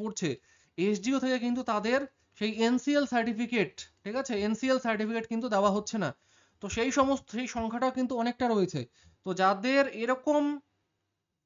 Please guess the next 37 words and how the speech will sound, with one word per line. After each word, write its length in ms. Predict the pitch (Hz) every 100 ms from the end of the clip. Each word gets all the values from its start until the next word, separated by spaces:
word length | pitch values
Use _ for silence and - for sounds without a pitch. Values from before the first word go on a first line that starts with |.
| 185
রয়েছে 260 | 233 247 285
তারা 220 | 240 247
তো 100 | 262 254
এখান 200 | 254 254
থেকে 160 | 262 240
বাদ 180 | 226 226 247
পড়ছে, 240 | 233 220 226
তাই 100 | 330
না? 60 | 233 151 _ _ _
তারা 180 | 190 233
কি 120 | 240 196
ওবিসি 260 | 196 240 262
লিস্ট 240 | 254 - -
থেকে 140 | 262
বাদ 220 | 214 220 226 247
পড়ছে? 260 | 220 - 160
যতজন 500 | 170 220 233 247 233 180
ধরো 160 | 208 233
এখানে 220 | 226 220 240 - _ _ -
এক 160 | 196 214
হাজার 200 | 233 247 226
জন 260 | 254 262 262 202
ক্যান্ডিডেটস 460 | 202 214 247 226 196
যদি 140 | 214 220
থাকে, 180 | 220 233 226
ওবিসি 400 | 196 202 233 233
টোটাল 220 | 196 214 208
আমি 120 | 202
ধরছি, 320 | 196 190 233 208
এক 60 | 185 190
হাজার 200 | 220 202
জন 100 | 220 220
ক্যান্ডিডেটস 480 | 190 185 190 220 220 185
যদি 140 | 190
থাকে, 320 | 196 175 185 214 - _ - - -
ওবিসি 360 | 180 220 220 233 196
যারা 140 | 202